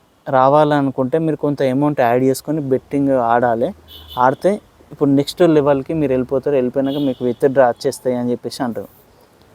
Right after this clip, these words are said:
అన్నాక "ఓహో అంతేనా?" సరే అని చెప్పేసి ఇంకో కొంత అమౌంట్ మళ్ళీ యాడ్ చేస్తారు. యాడ్ చేసినాక ఆ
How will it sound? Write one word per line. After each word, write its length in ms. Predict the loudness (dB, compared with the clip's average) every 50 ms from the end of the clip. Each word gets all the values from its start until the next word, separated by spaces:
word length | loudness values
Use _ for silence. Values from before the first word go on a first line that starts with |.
| _ _ -4 0
అన్నాక 360 | 2 2 2 2 0 0 0 0 0 -4 _ _ _ _ _
"ఓహో 240 | -4 -2 2 2 2 2 2 0
అంతేనా?" 400 | -2 -2 0 0 0 0 0 -2 -4 -6 -8 -12 -16 -20 -20 _ _ -20 -20 -6 0
సరే 180 | 2 4 4 4 4
అని 80 | 4 2
చెప్పేసి 280 | 2 2 -2 -2 -2 -4
ఇంకో 140 | -4 -4 -2 -2 -2
కొంత 160 | -4 -4 -2 -2 -2
అమౌంట్ 240 | -2 -2 -4 -6 -6 -6 -4
మళ్ళీ 160 | -2 0 0 2
యాడ్ 120 | 0 0 -2
చేస్తారు. 300 | -6 -10 -12 -16 -18 -20 -20 -20 _ _ _ -20 -20 -20 -20 -20 -16 -6 -2 2
యాడ్ 160 | 4 4 4 4
చేసినాక 360 | 4 2 -2 -4 -4 -4 -4 -6 -6 -8 -12 _ _ _ _ _ _
ఆ 100 | 0 2